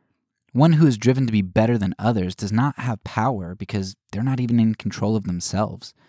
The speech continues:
They're controlled by everyone else and the internal needs which stem from their own neuroticism. There's no real power in that. And in the martyr or the philanthropist, the opposite of bullies and tyrants,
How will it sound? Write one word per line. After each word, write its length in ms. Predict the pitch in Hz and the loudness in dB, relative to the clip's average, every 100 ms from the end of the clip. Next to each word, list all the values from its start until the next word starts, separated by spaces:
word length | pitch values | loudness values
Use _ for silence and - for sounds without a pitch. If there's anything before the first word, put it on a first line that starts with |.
| _ _ _ _ - | _ _ _ _ 2
They're 140 | 123 | 2
controlled 580 | - 113 - 135 147 107 | 2 -4 -2 0 0 0
by 140 | 98 - | -2 -2
everyone 400 | 117 110 104 95 | -4 0 0 0
else 420 | 120 98 - - | -2 -4 -10 -10
and 120 | 104 98 | -4 -2
the 120 | - | 0
internal 500 | 107 120 117 123 107 | 0 0 0 -2 0
needs 360 | 95 110 123 90 | 0 0 -2 -4
which 180 | 87 - | -4 -2
stem 280 | - 101 | 0 0
from 160 | 107 101 | 0 -2
their 180 | 92 - | -2 0
own 180 | 98 101 | 0 0
neuroticism. 840 | 90 95 120 - 78 - - 120 _ _ _ _ _ _ _ _ - | 0 -2 -4 -6 -10 -12 -14 -18 _ _ _ _ _ _ _ _ -4
There's 220 | 107 104 | 0 2
no 320 | 113 127 139 | 4 6 6
real 300 | 135 139 127 | 4 4 4
power 360 | 113 127 160 110 | 2 -2 -2 -2
in 120 | 87 | -4
that. 220 | 67 - _ _ _ _ _ _ _ _ - | -8 -14 _ _ _ _ _ _ _ _ 2
And 80 | 120 | 4
in 80 | |
the 60 | 113 | 6
martyr 480 | 95 92 110 135 151 | 6 4 4 0 -2
or 160 | - | -2
the 80 | 101 | -2
philanthropist, 840 | - 87 95 123 - 147 - - - | -2 -2 -2 -4 -4 -4 -6 -16 -8
the 160 | 101 110 | -2 0
opposite 400 | 123 139 127 107 | 2 2 2 2
of 140 | 90 | 0
bullies 340 | 101 165 104 95 | -2 -2 -2 -4
and 140 | 92 | -6
tyrants, 580 | - 139 - - - | -4 -6 -6 -12 -16